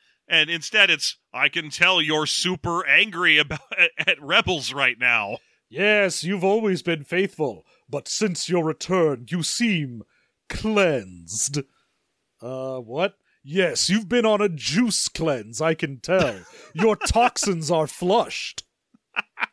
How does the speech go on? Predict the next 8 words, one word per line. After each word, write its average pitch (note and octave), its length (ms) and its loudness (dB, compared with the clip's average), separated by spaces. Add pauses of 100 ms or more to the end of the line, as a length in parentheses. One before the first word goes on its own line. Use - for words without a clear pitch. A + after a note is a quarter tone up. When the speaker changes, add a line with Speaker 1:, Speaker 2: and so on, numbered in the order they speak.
(1400)
Speaker 1:
What D3+ 240 -4
was C#3 200 -6
it, - 160 -16
cayenne D3+ 600 6
and C#3 240 -6
lemon? F3 440 0 (500)
Speaker 2:
"How B3+ 300 2
much A3 280 0